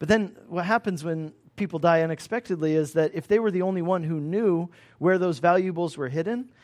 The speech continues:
then the secret of where that was located dies with them, and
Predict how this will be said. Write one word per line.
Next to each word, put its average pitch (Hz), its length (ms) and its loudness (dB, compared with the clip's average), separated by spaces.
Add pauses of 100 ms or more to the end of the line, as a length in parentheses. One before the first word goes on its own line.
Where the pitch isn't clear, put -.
(180)
then 170 140 0
the 156 100 0
secret 165 640 0
of 143 180 -4
where 175 240 4
that 160 280 2
was 147 200 -6
located 156 640 -2 (160)
dies 170 480 2
with 196 320 -4
them, 156 320 0 (320)
and 175 320 -2